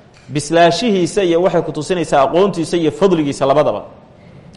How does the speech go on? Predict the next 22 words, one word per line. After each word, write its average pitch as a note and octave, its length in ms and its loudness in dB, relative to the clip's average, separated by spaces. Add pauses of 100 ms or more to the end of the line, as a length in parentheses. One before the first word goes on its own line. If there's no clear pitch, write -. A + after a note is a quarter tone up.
(480)
Nebiguna E3+ 360 2
raggu D#3+ 280 0
aadka D#3+ 300 0
u D#3 60 -4
jeclaa C#3 300 0
buu C3+ 80 -4
ka D3 120 -4
mid C3 140 -4
ahay, C3 120 0
weliba C#3+ 240 0
ku - 120 -6
yidhi, C3 140 -2
"Mucaadow, B2+ 340 0
Ilaahay B2+ 180 -2
dartii B2 220 -6
baan A2 120 -4
kuu A2 140 -8
jeclahay." - 320 -8 (800)
Qof D3+ 120 2
sahlan D3 280 0
miyaa D#3+ 180 0
qofkaas? - 440 -4